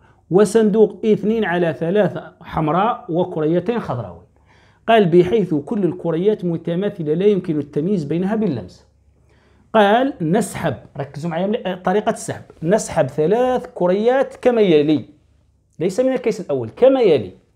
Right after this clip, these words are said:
نسحب كرية واحدة من الصندوق الأول ونسجل لونها. نحكم نجبد واحدة من الصندوق الأول ونسجل لونها. إذا كانت حمراء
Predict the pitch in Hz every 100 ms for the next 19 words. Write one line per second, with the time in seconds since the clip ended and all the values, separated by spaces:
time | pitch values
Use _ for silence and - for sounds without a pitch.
0 | _ _ _ _ _ _ 190 247 202 214
1 | 135 - - 170 240 220 170 147 - 160
2 | 185 226 - 170 127 127 156 180 196 240
3 | - - _ _ _ - - 180 175 190
4 | 190 135 - 247 262 285 - - _ _
5 | - 143 190 202 190 220 190 214 175 120
6 | - _ _ _ - 131 - 147 135 143
7 | 143 165 190 127 127 131 - 147 156 -
8 | 196 233 262 - _ _ _ 170 170 185
9 | 185 185 143 107 - 190 190 208 247 262
10 | 262 - 170 156 156 - -